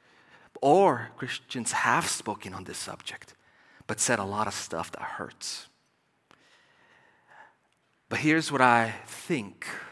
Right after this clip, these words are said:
I want our church to be. Here's what I want us to be. I redid this statement,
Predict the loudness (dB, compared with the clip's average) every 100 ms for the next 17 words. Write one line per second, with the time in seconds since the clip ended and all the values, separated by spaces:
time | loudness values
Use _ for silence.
0 | -20 _ _ _ -2 -2 0 -4 -6 -10
1 | -10 -12 -14 -16 -18 _ _ _ _ _
2 | _ _ _ -20 0 0 4 4 4 0
3 | -4 -4 -10 -10 -12 -14 -14 -14 -16 _
4 | _ _ _ _ _ 0 4 4 4 0
5 | -4 -6 -8 -6 -8 -10 -20 _